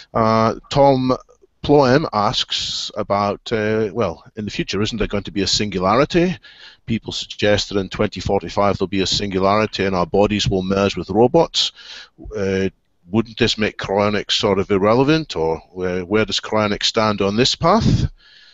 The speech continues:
We have a question from Jack Stringer, who says he's seventeen now. What's the best way to stand up, to stay up to date in cryonics and transhumanism in college? And in the next ten to twenty years of his life, we,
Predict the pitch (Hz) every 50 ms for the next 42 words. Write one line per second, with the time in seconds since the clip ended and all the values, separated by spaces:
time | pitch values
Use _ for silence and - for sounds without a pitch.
0 | _ _ _ _ _ _ - 110 104 101 110 104 - - 143 131 120 - - 123
1 | - - 113 104 98 101 - 117 104 80 - - - - - 131 131 143 156 160
2 | 156 131 120 107 - - 117 117 110 - 107 98 - - - 143 139 143 131 -
3 | - 131 117 117 117 113 113 120 123 127 127 123 - - - - - - 113 98
4 | - 113 117 120 - - - - 110 113 110 107 - 101 - - - 120 113 113
5 | 110 113 - - _ _ _ _ - - 113 - - 143 135 131 117 - - 98
6 | - 135 160 - - 113 - - 113 107 98 98 113 - - - 101 98 - -
7 | 98 101 92 - - 117 110 107 107 107 107 - 107 98 95 - - - 110 113
8 | 147 185 - - - - - - - - - - - - _ _ _ _ - 101
9 | 98 101 95 98 101 107 104 - - - - 113 110 98 98 - - - 107 104
10 | - 98 107 110 104 101 - - 95 - - 98 - - 107 120 139 127 - -
11 | 113 98 -